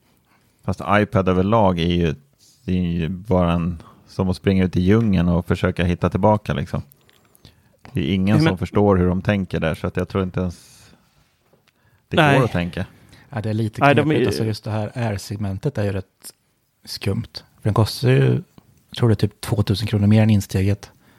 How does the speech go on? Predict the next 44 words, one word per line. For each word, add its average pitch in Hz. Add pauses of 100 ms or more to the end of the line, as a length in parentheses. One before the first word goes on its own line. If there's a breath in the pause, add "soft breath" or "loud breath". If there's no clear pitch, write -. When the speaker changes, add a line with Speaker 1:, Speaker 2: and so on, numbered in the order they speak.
(460 soft breath)
Speaker 3:
Och 104
visst, 113
den 110
är 104
väl 117
lite 117
kvickare -
och 117
så, 120
men 113 (960 soft breath)
det 95
steget 107
tycker -
jag 110
inte 104
är 92
värt 113
de 110
pengarna. 113 (640)
Speaker 2:
Nej, 120 (220)
Speaker 3:
Då 127
kan 113
man 127
i -
Speaker 2:
inte 117
Speaker 3:
sådana 113
Speaker 2:
en 120
Speaker 3:
fall 113
gå 110
in 101
på 98
Speaker 2:
chans. -
Speaker 3:
Pro 104
direkt 107
i -
sådana 110
fall. 107 (1120)
Speaker 2:
Ja, 151 (220)
Speaker 3:
Så -
det 104
är 104
ju 113
väldigt 120
Speaker 2:
verkligen. 123